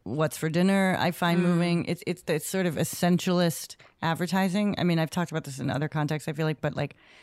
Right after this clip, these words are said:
Speaker 1: when Banana Republic or something is like, like, th-, this is huge. Are you ready? Like, this kind of advertising, they're just like, "The crisp white shirt."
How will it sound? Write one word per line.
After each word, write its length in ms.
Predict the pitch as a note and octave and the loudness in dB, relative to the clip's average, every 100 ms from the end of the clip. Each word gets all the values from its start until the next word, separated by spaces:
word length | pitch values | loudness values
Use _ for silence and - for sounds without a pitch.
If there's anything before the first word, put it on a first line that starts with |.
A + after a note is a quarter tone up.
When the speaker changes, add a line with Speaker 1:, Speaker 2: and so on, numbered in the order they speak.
| - - | -20 -4
Speaker 1:
when 160 | F3 F3 | 0 2
Banana 240 | E3+ E3+ | 4 4
Republic 420 | E3+ E3+ D3+ D#3 | 2 2 0 0
or 80 | E3+ | 0
something 320 | E3 E3 E3+ | 0 0 -2
is 160 | - D#3 | -2 -4
like, 180 | D3+ - _ _ _ _ - | -6 -8 _ _ _ _ -8
like, 140 | D#3 - E3 | -8 -8 -2
th-, 140 | A3+ F3+ | -2 0
this 200 | A3+ F3 | -2 -2
is 120 | E3 | -2
huge. 200 | D#3 C3 | -2 0
Are 80 | D#3+ | 0
you 40 | |
ready? 180 | D#3+ E3 | 0 0
Like, 140 | D3 - | -4 -6
this 160 | D3+ | -6
kind 160 | - E3+ | -2 0
of 60 | |
advertising, 480 | E3+ D#3+ F#3 F3 F3+ - - _ | 0 0 -2 -2 -6 -8 -20 _
they're 100 | F3 | -8
just 140 | D#3+ D#3+ | -6 -4
like, 160 | D3+ - _ _ _ _ _ _ _ _ _ _ - | -6 -8 _ _ _ _ _ _ _ _ _ _ -4
"The 120 | G3 | -4
crisp 400 | - G3+ G#3 - _ _ _ _ _ | -2 -2 -2 -8 _ _ _ _ _
white 300 | E3+ E3 D#3 _ _ _ _ | -2 -2 -2 _ _ _ _
shirt." 320 | - - G3 | -14 -8 -8